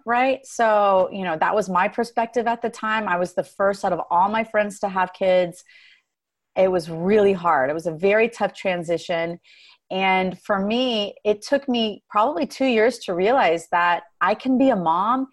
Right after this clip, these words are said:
and have a career. I can be a mom and still sing, have that part of my life. Um, it, I got very depressed when I wasn't singing. I learned very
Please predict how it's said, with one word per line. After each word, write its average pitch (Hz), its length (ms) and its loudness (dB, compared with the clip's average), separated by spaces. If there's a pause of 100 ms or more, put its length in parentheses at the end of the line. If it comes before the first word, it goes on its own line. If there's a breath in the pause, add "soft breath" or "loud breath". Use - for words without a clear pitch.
(240 soft breath)
and 359 240 0
have 277 180 0
a 208 60 0
career. 175 580 -2 (400 loud breath)
I 214 80 0
can 247 200 0
be 254 120 2
a 247 80 2
mom 214 420 2 (100)
and 269 280 -2
still 269 260 2
sing, 240 600 -4 (220 soft breath)
have 254 340 0
that 254 260 2
part 226 240 0
of 214 80 -2
my 214 180 0
life. 202 500 0 (680 soft breath)
Um, 190 420 -2
it, 226 200 0 (160)
I 196 100 0
got 220 240 0
very 214 220 4
depressed 240 600 0
when 214 120 -4
I 208 80 0
wasn't 208 320 0
singing. 214 560 -6 (100)
I 185 320 -4
learned 190 420 0
very 226 520 0